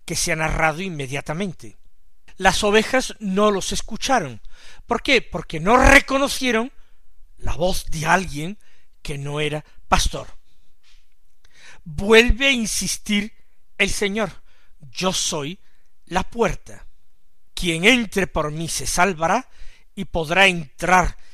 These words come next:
y salir y encontrará pastos". Es decir, los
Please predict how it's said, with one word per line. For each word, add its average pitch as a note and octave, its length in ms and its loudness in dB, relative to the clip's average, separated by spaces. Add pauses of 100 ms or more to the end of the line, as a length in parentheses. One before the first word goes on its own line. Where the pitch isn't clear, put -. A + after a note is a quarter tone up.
(280)
y G3+ 80 -4
salir A#3 540 2 (420)
y D#3 120 -4
encontrará B2+ 1000 -8 (600)
pastos". - 680 -6 (460)
Es G3 200 4
decir, - 400 -10 (320)
los A3 520 4